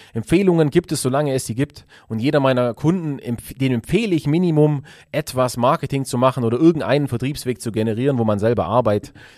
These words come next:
reinholen kann. Nur dann werden wir krisensicher und kriegen einen maximal robusten Betrieb, auch wenn wir jetzt gerade keine Arbeit brauchen. Danach, bitte, nimm abgeschlossene Aufträge und mach eine saubere Nachkalkulation. Wichtig ist, schreib nicht nur auf, wie viel Zeit du gebraucht hast, wie viel Koordinationszeit du gebraucht hast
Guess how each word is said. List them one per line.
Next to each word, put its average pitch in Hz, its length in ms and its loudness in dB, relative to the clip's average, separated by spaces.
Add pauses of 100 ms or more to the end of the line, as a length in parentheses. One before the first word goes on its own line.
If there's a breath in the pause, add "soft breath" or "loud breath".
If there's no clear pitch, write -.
reinholen 160 540 4
kann. 120 280 -4 (240 soft breath)
Nur 123 100 -2
dann 127 200 4
werden 123 180 4
wir 110 80 -2
krisensicher 139 540 -2
und 113 80 0
kriegen 123 180 -4
einen 107 80 0
maximal 110 400 0
robusten 107 420 0
Betrieb, - 500 -6
auch 139 220 2
wenn 120 140 0
wir 107 80 -4
jetzt 123 300 -2
gerade 110 340 -2
keine 110 280 -4
Arbeit 113 260 -2
brauchen. 87 420 -12 (1000 loud breath)
Danach, 147 440 2 (280 loud breath)
bitte, 147 280 4
nimm 160 180 2
abgeschlossene 160 640 2
Aufträge 135 580 0
und 139 300 0
mach 139 200 0
eine 151 120 0
saubere 117 320 4
Nachkalkulation. 107 920 -4 (360 loud breath)
Wichtig 156 320 0
ist, 107 100 -2
schreib 131 200 0
nicht 175 160 -4
nur 139 100 2
auf, 160 180 2
wie 143 40 -6
viel 127 100 -4
Zeit 180 320 -2
du 156 60 -4
gebraucht 127 420 2
hast, 127 140 -2
wie 127 60 -6
viel 120 100 -6
Koordinationszeit 131 1040 0
du 123 80 -6
gebraucht 113 420 0
hast 113 240 -6